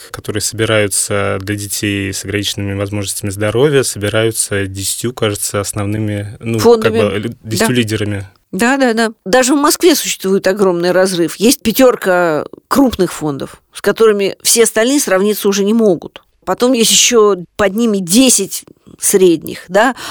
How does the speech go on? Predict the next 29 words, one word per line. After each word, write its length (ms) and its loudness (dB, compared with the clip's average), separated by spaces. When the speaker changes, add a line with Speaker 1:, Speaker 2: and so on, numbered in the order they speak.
Speaker 2:
А 100 0
дальше 300 2
идет 220 2
огромное 480 2
количество 520 0
маленьких 540 0
фондиков, 420 -2
состоящих 560 0
из 100 -4
двух-трех 500 -4
человек, 580 -4
которые 840 0
делают 580 2
огромное 600 2
дело, 400 4
но 200 2
у 60 0
которых 340 2
очень 420 4
маленький 480 0
К 140 -8
П 160 2
Д. 260 -6
Не 220 2
потому, 360 2
что 180 0
они 140 0
плохо 300 -2
работают, 640 -6